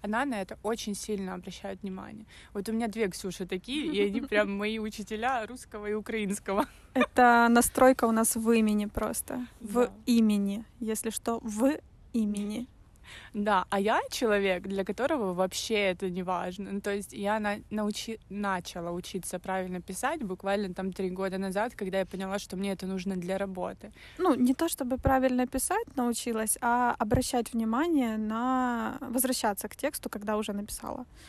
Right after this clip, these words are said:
Speaker 2: что у тебя там телефончик модно, можно, исправил там, как хочет.
Speaker 1: Да. Ну и, собственно, выстраивать как-то логически цепочку мыслей своих, э,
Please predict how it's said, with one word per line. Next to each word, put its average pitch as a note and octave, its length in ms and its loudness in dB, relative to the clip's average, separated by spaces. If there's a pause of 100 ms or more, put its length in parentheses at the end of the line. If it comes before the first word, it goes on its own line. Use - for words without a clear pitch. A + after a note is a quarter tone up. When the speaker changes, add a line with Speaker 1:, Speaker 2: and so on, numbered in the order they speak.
Speaker 2:
что - 220 -8
у G3+ 80 -4
тебя A#3+ 260 -2
там G#3+ 160 -4
телефончик - 600 -2
модно, A#3 380 2
можно, G#3+ 400 0
исправил G#3+ 540 -6
там, B3 120 -8 (140)
как G#3+ 160 -12
хочет. - 360 -10 (580)
Speaker 1:
Да. G3+ 440 -4 (100)
Ну C#4+ 140 2
и, C4 60 4
собственно, A3 440 -2
выстраивать G3 580 -4
как-то G3 360 -4
логически F#3 960 -8
цепочку - 680 -10
мыслей B3 480 -4
своих, A3 680 -6
э, F#3+ 480 -6